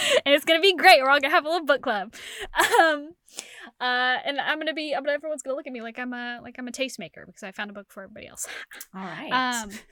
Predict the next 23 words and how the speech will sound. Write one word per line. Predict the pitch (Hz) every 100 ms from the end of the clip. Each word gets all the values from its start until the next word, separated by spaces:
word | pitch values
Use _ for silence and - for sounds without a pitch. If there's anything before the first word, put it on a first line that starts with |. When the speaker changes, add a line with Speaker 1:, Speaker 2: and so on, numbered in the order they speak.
| _ _
Speaker 1:
<laughs> | 202 202 277 -
yes, | - 180 - 233
<laughs> | -
it's, | 277 240 -
that, | 240 240
that's, | 277 294 -
that's | 277 254 -
the | 233
currency | 247 226 202 202
in | 180
a |
bookstore. | - - - - - - - -
Um, | 247 247 240 226 226 240 -
<laughs> | 269 - - 320 311 285 240 - - - - 302 -
uh, | 254 302 302 302
but | 330 339
speaking | - 453 415 381
of, | 370 370 -
I | 302 254
have | -
things | - 302 294
out | 285 277 277 -
if, | 262 254 -